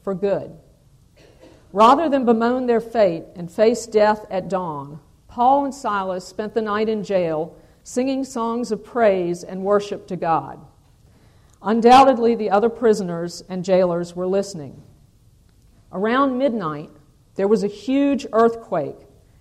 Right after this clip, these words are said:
and all the cells broke open. The jailer, the Roman jailer, assumed that the prisoners had escaped,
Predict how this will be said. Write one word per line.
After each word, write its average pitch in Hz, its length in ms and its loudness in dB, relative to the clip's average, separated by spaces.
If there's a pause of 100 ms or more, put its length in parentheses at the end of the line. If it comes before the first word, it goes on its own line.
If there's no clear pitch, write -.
(100)
and 175 140 -14
all 233 320 2
the 254 80 -4
cells 196 580 -6
broke 202 380 0
open. 190 500 -6 (1500)
The 196 80 -4
jailer, 208 640 4 (240)
the - 80 -14
Roman 220 380 -2
jailer, 202 500 2
assumed 175 800 -6 (320)
that 190 140 -6
the 208 80 -2
prisoners 240 500 2
had 208 140 -4
escaped, - 600 -8